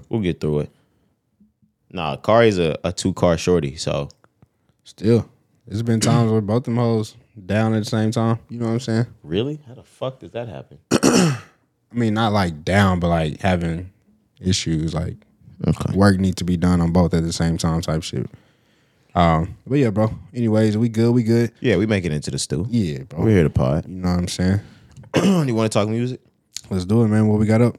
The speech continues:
Speaker 1: We got a couple of things to talk. We got one project that's already out. Wiz Khalifa surprised us on June fourteenth.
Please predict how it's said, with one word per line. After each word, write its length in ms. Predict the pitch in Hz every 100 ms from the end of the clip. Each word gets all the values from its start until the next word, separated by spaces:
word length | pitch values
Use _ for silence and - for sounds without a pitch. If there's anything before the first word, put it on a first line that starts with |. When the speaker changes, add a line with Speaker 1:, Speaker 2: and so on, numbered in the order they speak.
| _
Speaker 1:
We 60 | 101
got 120 | 98
a 40 |
couple 580 | - 147 135 135 127 127
of 120 | 120
things 320 | 117 123 123
to 100 | 117
talk. 320 | 110 120 117 110
We 80 | 110
got 220 | 101 90
one 260 | 104 110
project 500 | 107 110 104 101 98
that's 180 | 98 87 -
already 440 | 98 101 90 67
out. 260 | 90 101 76
Wiz 220 | 104 104
Khalifa 420 | 101 101 104 101
surprised 540 | - - 101 101 92
us 160 | 101 104
on 160 | 92 90
June 180 | 98
fourteenth. 560 | 98 101 98 123 127